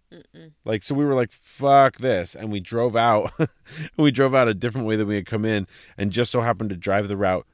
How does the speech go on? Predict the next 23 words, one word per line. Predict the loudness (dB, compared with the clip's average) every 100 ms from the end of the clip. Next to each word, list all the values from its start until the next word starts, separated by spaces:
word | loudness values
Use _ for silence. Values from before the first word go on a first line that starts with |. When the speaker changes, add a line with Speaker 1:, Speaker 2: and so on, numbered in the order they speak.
| _ _
Speaker 2:
directly | -4 0 2 2 0 -2
through | -2 0 4 4
where, | 4 2
like, | 0 0
there's | -4 -6 -6
active | -4 -4 -6 -6
fires | -4 -2 -2
going | -4 -8 -6
on | -8
now. | -8 -8 -8
Like, | -12
we | -12
saw | -6 -6
shit | -4 -10 -10
smoldering. | -8 -4 -2 -2 -2 -4 -6 -8 -12 _ _
We | -8
Speaker 1:
Oh, |
Speaker 2:
saw, | 0 0
like, | 0 -4
Speaker 1:
yeah. | -6
Speaker 2:
eight | -6 -8 -2
billion | 0 0 -2 -6
firefighters, | -4 -2 -2 -4 -6 -4 -6 -8 -12